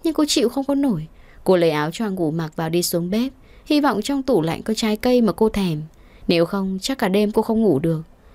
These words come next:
Mở tủ lạnh, cô vui vẻ cười híp mắt. May quá có xoài có táo, đúng những thứ cô đang muốn ăn. Ngon quá đi mất.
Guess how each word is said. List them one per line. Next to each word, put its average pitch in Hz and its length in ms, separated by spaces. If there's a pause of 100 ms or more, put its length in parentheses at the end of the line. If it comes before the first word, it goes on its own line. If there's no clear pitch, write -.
(220)
Mở 220 220
tủ 202 160
lạnh, 175 220 (220)
cô 190 100
vui 185 220
vẻ 175 180
cười 170 180
híp 214 300
mắt. 240 160 (400)
May 175 180
quá 170 320
có 180 180
xoài 190 280
có 185 140
táo, 185 400 (240)
đúng 254 180
những 269 120
thứ 254 260
cô 277 120
đang 247 240
muốn 196 240
ăn. 214 200 (440)
Ngon 196 260
quá 170 260
đi 214 160
mất. 220 180